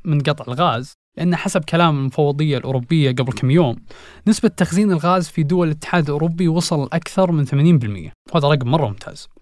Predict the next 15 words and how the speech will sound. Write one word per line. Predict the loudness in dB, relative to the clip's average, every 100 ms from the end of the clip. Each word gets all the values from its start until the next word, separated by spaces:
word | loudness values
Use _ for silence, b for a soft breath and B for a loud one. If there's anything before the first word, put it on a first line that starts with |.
| _ -6
والخبراء | -2 2 4 4 4
والمحللين | 2 0 0 0 2 0
العالميين | 0 0 2 2 2
يقولون | 2 2 2
أن | 4
المخزونات | 4 4 2 2 2 2
هذه | 0 2 0 -4 -6 -12 -4
غير | 0 0
كافية | 0 -10 -12 -18 -18 -16
لحل | -6 -4
أزمة | -2 -4 -6
الطاقة | -2 0 0 -2
اللي | -6
بتصير | -8 -8 -6
عندهم، | -8 -10